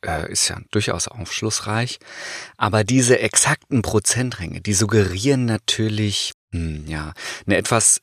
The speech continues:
exakteres Forschungsdesign, würde ich mal sagen, oder würde ich erwarten, wenn ich das lese. Und ganz davon abgesehen gilt auch die Prognosefähigkeit von ExpertInnen eines Feldes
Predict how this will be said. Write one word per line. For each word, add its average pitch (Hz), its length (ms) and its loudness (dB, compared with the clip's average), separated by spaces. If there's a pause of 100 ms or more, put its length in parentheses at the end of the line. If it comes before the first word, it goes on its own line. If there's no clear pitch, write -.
exakteres - 920 2
Forschungsdesign, 85 1300 -2 (300)
würde 78 240 -6
ich - 120 -10
mal - 280 -10
sagen, - 540 -6 (420)
oder - 200 -4
würde 80 120 2
ich - 160 -2
erwarten, 87 580 0
wenn 98 120 -2
ich - 240 -6
das - 220 0
lese. 95 420 2 (600)
Und 98 220 2 (320)
ganz 123 360 2
davon 123 400 2
abgesehen 107 760 4 (220)
gilt 104 480 2
auch 101 220 -2
die 90 440 -4 (100)
Prognosefähigkeit 87 1160 -2
von 85 160 -6
ExpertInnen 92 880 -4
eines 80 400 -4
Feldes 95 520 -2